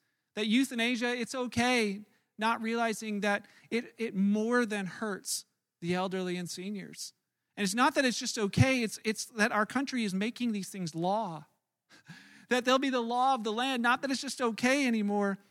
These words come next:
but that is, that is now how we will operate as a country.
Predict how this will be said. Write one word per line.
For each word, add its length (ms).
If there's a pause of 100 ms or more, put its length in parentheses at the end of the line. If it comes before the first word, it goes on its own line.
(140)
but 100
that 140
is, 160 (140)
that 180
is 140
now 300
how 180
we 160
will 180
operate 600
as 160
a 60
country. 500